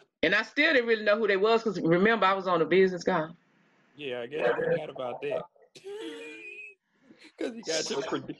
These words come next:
Speaker 2: he called out your credentials. Uh.
Speaker 1: <laughs> Like, I was like,
Speaker 2: <laughs>
Speaker 1: "Hold, hold on, hold
Speaker 2: It was
Speaker 1: on."
Speaker 2: al-, it was almost like hearing from God. "God, is you talking?" <laughs> Did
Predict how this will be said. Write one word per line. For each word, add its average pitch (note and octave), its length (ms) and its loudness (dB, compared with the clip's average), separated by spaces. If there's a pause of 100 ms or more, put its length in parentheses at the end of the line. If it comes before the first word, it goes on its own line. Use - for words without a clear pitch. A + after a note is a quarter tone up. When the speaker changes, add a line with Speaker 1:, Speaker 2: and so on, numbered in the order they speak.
(140)
Speaker 2:
he F3 100 -12
called D#3+ 340 -4
out D3+ 200 -6
your D3+ 120 -6
credentials. C3+ 680 -10
Uh. A#2+ 180 -8 (280)
Speaker 1:
<laughs> - 220 0
Like, D4+ 180 2
I F#4 180 6
was E4+ 80 2 (840)
like, D#4 120 -12
Speaker 2:
<laughs> - 20 -20 (1040)
Speaker 1:
"Hold, A3+ 280 0
hold D4 280 2
on, C#3+ 420 -2
hold B3+ 160 4
Speaker 2:
It A#3+ 40 4
was G#3 120 2
Speaker 1:
on." D#3+ 80 -2
Speaker 2:
al-, E3+ 200 -2 (180)
it D#3+ 60 -4
was D#3+ 160 0
almost D3+ 340 -6
like C3 160 -4
hearing C#3+ 240 -10
from A2+ 160 -16
God. C3 300 -8 (260)
"God, D4 240 -12
is G#3+ 100 -14
you F4 140 -12
talking?" E4 380 -16 (140)
<laughs> - 240 -20
Did A4+ 120 -8